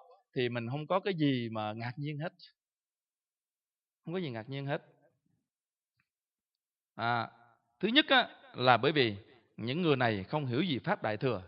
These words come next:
cho nên cho cái pháp này là pháp, à, hữu lậu. À, thứ hai nữa mình quan sát là mình, nếu mình thiếu đi cái bát nhã hay thiếu Bồ Đề Tâm á, <laughs> thì đúng là chúng ta đều tu hủ lậu hết.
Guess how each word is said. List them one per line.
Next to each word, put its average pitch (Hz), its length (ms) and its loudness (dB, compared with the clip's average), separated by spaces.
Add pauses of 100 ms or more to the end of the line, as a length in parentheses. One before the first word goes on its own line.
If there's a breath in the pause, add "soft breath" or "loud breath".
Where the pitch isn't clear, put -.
(140)
cho 131 100 0
nên 135 300 -2
cho 127 200 4
cái 147 120 -4
pháp 160 280 0
này 110 160 -4
là 98 120 -4
pháp, 151 340 0 (420 soft breath)
à, 113 340 -2
hữu 117 200 -4
lậu. 98 240 0 (1000)
À, 113 520 2 (360)
thứ 170 120 -2
hai 160 280 8
nữa 143 400 4 (260)
mình 123 260 2
quan 165 200 2
sát 226 220 0
là 143 60 4
mình, 123 360 0
nếu 185 200 -4
mình 131 200 -2
thiếu 185 260 2
đi 208 280 4 (540 soft breath)
cái 196 80 -2
bát 233 240 4
nhã 131 260 4
hay 196 140 4
thiếu 214 200 -2 (140)
Bồ 143 160 8
Đề 135 80 4
Tâm 185 220 10
á, 220 160 6 (120)
<laughs> - 100 -20
thì 131 600 -2 (260 loud breath)
đúng 175 240 -2
là 123 340 6 (120)
chúng 175 140 -6
ta 156 100 2
đều 113 140 -2
tu 135 200 -2
hủ 160 80 -2
lậu 117 180 0
hết. 143 220 2